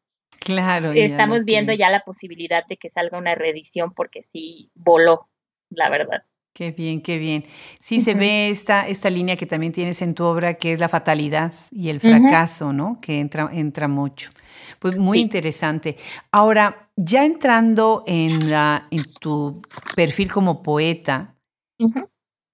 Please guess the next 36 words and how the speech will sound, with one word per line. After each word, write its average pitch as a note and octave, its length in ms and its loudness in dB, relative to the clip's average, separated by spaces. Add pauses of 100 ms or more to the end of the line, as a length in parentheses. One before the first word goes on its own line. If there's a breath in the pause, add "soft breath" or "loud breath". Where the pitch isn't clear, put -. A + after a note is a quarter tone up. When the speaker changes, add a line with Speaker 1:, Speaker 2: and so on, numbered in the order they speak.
(320)
Speaker 1:
tienes G#3+ 320 2
sus, F#3+ 240 -4
esta F3 340 2
obra, F3 280 2
Suite F3 320 -2
de E3+ 60 2
las D3+ 220 -2
Fieras, E3 720 -2 (260 soft breath)
que - 120 2
ganó C4 180 8
Speaker 2:
Ujú. F3+ 80 2
Speaker 1:
el - 40 -10
Premio G3+ 260 -2
Regional E3+ 420 -2
de E3+ 100 -2
Poesía E3 480 -2
Beatriz D3+ 440 -4
Quiñones D#3 480 -4
dos C#3 180 -8
mil D3+ 300 -6
doce. F3 520 -2 (200)
Y G3 480 -2
tienes, A#3+ 640 0
eh, F3+ 200 -4
ahí G3+ 300 4
un C4+ 120 4
diseño G#3+ 580 2
muy G#3+ 140 2
interesante G3 640 0
Speaker 2:
Sí. F#3 40 -2
Speaker 1:
de F3 80 -2
Santiago F#3 480 0
Solís F3 520 -4
Montes E3 380 -4
de E3+ 100 0
Oca, F#3 480 -4